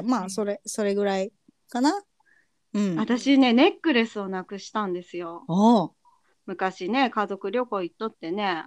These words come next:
Speaker 2: うん。
Speaker 1: 忘れもせん。なんか、う、うお-、なんか、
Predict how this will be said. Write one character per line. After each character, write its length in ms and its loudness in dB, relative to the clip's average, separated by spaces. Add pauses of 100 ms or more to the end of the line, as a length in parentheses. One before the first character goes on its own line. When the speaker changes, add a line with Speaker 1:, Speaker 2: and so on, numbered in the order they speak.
(140)
Speaker 2:
う 100 4
ん。 200 0 (380)
Speaker 1:
忘 240 -12
れ 140 -2
も 140 2
せ 200 -4
ん。 60 -2
な 120 0
ん 100 -6
か、 200 -4 (360)
う、 80 -14 (140)
う 140 -2 (140)
お-、 40 -4 (360)
な 100 2
ん 40 -4
か、 360 0